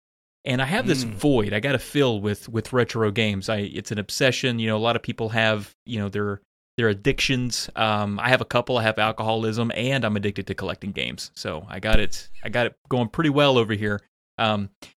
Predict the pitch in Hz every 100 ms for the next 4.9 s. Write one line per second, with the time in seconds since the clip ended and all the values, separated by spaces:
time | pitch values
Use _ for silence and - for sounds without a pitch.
0 | _ - - 131 131 123 101 - _ -
1 | 127 131 131 120 - _ _ 139 127 123
2 | 139 131 156 156 120 143 131 123 120 -
3 | 113 120 92 - - 262 269 151 110 107
4 | - - _ 120 113 107 104 107